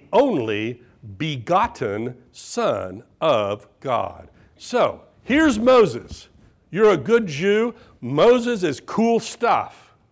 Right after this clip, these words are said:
Abraham is cool stuff. Moses is great stuff. He did great and magnificent things. And the author of the book of Hebrews is saying Jesus is the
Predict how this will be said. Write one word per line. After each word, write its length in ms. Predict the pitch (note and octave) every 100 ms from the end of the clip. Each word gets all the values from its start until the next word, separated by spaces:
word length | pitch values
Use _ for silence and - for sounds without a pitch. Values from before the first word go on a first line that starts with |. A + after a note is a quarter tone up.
| _ _ _ _ - _ _ -
Abraham 540 | C#4+ B3+ G3+ E3 D3
is 140 | C3+ -
cool 300 | - D3+ A2+
stuff. 460 | - C#3+ A#2+ G2 - - _
Moses 760 | D3+ D#3 F#3+ D4 C4 F#3 E3+
is 120 | E3 C#3+
great 320 | E3+ F3+ E3+
stuff. 360 | - B3 F3 D#3
He 160 | F#3
did 540 | C#3+ D#3 C4 G3+ F3 - _ _
great 440 | - F3+ B3 C#4 -
and 180 | G3+ G3+
magnificent 840 | G3 F3 G3+ B3 A#3+ - A#3 F#3+
things. 540 | C#4 B3 D#3 G2 - - - - _ _ _ _ _ _ _ _
And 140 | D3
the 80 | D3+
author 340 | D3 F#3 A3 B3
of 60 |
the 60 | A3+
book 200 | A3 A3
of 120 | F#3
Hebrews 520 | D3 B2+ A2+ A#2 A2
is 120 | B2
saying 400 | - B2+ A#2 A2+
Jesus 640 | G2 E3+ A3 C3 A2 A2 -
is 240 | B2 A2+ G2
the 300 | A2 G2+